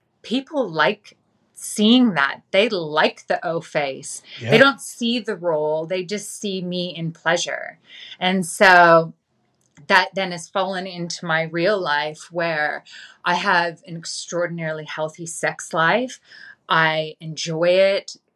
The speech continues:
Speaker 1: I can orgasm like <laughs> nobody's business. So I feel really privileged. And I've even said, like, I feel bad for the amount of women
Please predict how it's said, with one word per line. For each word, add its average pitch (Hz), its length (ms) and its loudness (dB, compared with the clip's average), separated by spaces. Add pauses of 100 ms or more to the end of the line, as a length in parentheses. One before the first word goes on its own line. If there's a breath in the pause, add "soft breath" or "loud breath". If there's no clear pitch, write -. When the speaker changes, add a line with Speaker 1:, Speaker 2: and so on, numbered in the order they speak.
(500)
Speaker 1:
I 156 80 -14
can - 280 -16 (100)
orgasm 185 920 2
like 160 420 -6 (260)
<laughs> - 240 -20
nobody's 254 800 2
business. - 1160 -2
So 220 580 0 (380 loud breath)
I 196 160 0
feel 190 480 -4 (100)
really 190 240 -6
privileged. 202 840 -2
And 170 120 -8
I've 165 140 -4
even 175 300 -6
said, 170 520 -2
like, 139 400 -10 (1040 loud breath)
I - 60 2
feel 220 400 2
bad 202 380 8
for 220 120 -8
the 180 140 -10
amount 170 500 -4
of 160 240 -18
women 165 720 -4